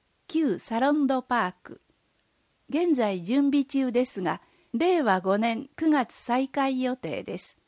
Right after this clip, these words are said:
大宮、ゆうゆう、桜、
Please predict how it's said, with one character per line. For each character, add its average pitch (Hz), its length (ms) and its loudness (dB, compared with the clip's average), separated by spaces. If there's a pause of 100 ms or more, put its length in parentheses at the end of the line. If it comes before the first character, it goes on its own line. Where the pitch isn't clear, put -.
(1400)
大 330 260 4
宮、 170 440 2 (360)
ゆ 320 260 4
う 262 80 2
ゆ 160 240 -4
う、 98 200 -10 (460)
桜、 240 680 -2